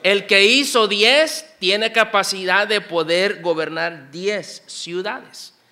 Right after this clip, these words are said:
Mira el siguiente, versículo dieciocho. Vino otro diciendo, "Señor, tu mina ha producido cinco minas". También a este le dijo, "Tú también sé sobre cuánto".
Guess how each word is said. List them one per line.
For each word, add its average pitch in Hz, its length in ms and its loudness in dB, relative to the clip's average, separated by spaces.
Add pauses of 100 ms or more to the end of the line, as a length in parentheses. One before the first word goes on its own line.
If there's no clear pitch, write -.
(240)
Mira 156 180 0
el 165 60 -2
siguiente, 160 360 -4
versículo 131 400 -8
dieciocho. 120 380 -8
Vino 131 160 -4
otro 143 180 -4
diciendo, 131 300 -6
"Señor, 147 320 -4
tu 196 140 -4
mina 170 400 -2
ha 135 160 -2
producido 139 640 -6 (300)
cinco 262 420 -4
minas". 123 540 -8 (560)
También 120 340 -2
a 135 140 2
este 143 200 -4
le 127 120 -4
dijo, 117 220 -8
"Tú 185 160 -6
también 170 520 -4
sé 185 340 0
sobre 143 440 -4
cuánto". 208 580 -4